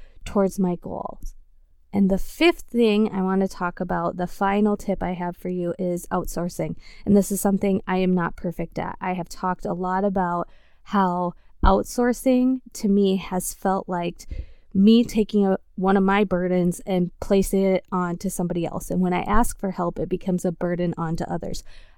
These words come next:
I've explained that in a lot of other podcast episodes in relation to childcare, in relation to asking for help around the house. I just have felt like asking for help, outsourcing, is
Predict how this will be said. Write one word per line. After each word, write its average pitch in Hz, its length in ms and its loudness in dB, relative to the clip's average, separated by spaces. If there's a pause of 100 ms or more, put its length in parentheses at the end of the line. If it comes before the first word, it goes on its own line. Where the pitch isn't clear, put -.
(140)
I've 196 140 4
explained 196 520 0
that 185 240 -2
in 190 120 2
a 180 80 0
lot 175 260 -4
of 175 200 -6
other 180 300 -4
podcast - 680 -6
episodes 170 520 -2
in 175 160 -2
relation 165 720 -6
to 156 320 -8
childcare, 254 760 0 (400)
in 190 220 6
relation 175 500 0
to - 160 -4
asking 180 480 -4
for - 160 -6
help 180 280 -4
around 170 260 -2
the 175 80 -4
house. 190 420 -2
I 190 120 -2
just 202 420 -2 (200)
have 185 160 -6
felt 233 580 2 (440)
like 190 560 0 (640)
asking 190 420 0
for 202 100 -2
help, 175 400 -2 (160)
outsourcing, 180 880 -2 (440)
is 185 420 4